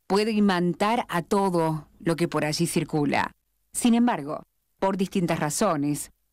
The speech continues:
pasan las décadas y Jujuy no puede organizarse como estado para brindar servicios eficientes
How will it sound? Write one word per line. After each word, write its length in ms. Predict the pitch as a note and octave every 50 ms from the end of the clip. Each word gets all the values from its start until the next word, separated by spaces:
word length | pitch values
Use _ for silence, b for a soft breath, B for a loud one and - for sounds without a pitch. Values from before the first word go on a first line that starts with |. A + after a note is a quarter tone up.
| _
pasan 300 | - A3 A3 - B3 A#3
las 140 | A3+ G#3+ G#3
décadas 460 | A3 A3 F3+ - G3 F#3+ G#3 G3+ -
y 40 | G#3+
Jujuy 400 | G3+ - G3 - - G3 F#3+ G3+
no 240 | G3+ G3 G3+ G#3+ A3
puede 380 | G#3+ - E3 D#3+ F3 F#3 F3+ E3
organizarse 720 | C#3+ D3 D3+ D#3 D#3+ E3 - A3+ G3 F#3 F#3 - A3 A3 -
como 580 | - E3+ E3 E3 F3 F3 F3+ F3+ E3+ D#3 - _ _ _ -
estado 840 | - G3 F3 - _ - G3+ F#3 F3 F#3 F#3 F#3 F#3 E3+ D#3+ D#3+ D3+
para 260 | - F#3 F3 F3 E3+
brindar 320 | D#3+ D#3+ D#3 D3 D#3+ E3 F3+
servicios 680 | - G#3+ F3 D3 D3+ E3 - - - F3 F3 F3 -
eficientes 960 | E3 - - D3 - - B3 A#3+ G#3+ F#3+ E3 - F3+ F3+ G3+ A#3 - - -